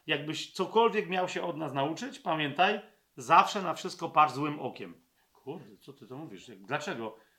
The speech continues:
No nie, że złym okiem, że komuś za-, nie, tylko zawsze spodziewaj się, że będzie źle. Więc nawet jak będzie źle, ale nie tak źle, jak się spodziewałeś, to już będziesz zadowolony.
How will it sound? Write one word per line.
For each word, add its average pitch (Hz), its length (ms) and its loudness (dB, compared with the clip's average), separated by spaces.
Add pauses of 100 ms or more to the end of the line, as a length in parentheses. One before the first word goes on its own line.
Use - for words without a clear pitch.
(380)
No 131 140 -10
nie, 233 160 -4
że 220 120 0
złym 175 220 4
okiem, 185 280 4
że 165 80 -4
komuś 170 240 -4
za-, 165 120 0
nie, 190 420 4 (160)
tylko - 180 -10
zawsze 226 360 6
spodziewaj 190 480 2
się, 196 140 -2
że 175 80 -2
będzie 170 240 0
źle. 127 360 -6 (840)
Więc 151 120 -6
nawet 180 340 8
jak 175 140 2
będzie 185 220 2
źle, 208 300 10
ale 175 180 8
nie 196 120 4
tak 175 160 2
źle, 175 160 4
jak 160 120 4
się 165 100 -6
spodziewałeś, 240 580 6
to 440 100 -8
już 453 120 0
będziesz 403 240 -2
zadowolony. 392 600 0